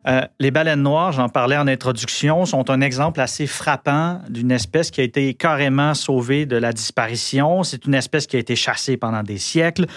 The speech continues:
Elle a même servi, avec l'huile de, de bonne qualité qu'elle arrivait à fournir, à éclairer les rues de plusieurs villes.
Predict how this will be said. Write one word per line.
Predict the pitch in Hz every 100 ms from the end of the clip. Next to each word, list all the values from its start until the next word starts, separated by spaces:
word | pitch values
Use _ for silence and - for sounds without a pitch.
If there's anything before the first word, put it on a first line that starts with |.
| - -
Elle | 120
a | 127
même | 143 151
servi, | 135 - 123 120 131 170
avec | 143 117 120
l'huile | 131 135 156
de, | 139 120
de | 113
bonne | 117 139 139
qualité | 139 123 117 151
qu'elle | 147 120
arrivait | 110 117
à | 127
fournir, | - 113 117 147 139 - -
à | -
éclairer | 120 120 147 135 147 160 -
les | 123 127
rues | 120 165 190
de | 170 117
plusieurs | - 120 123 120
villes. | 110 131 170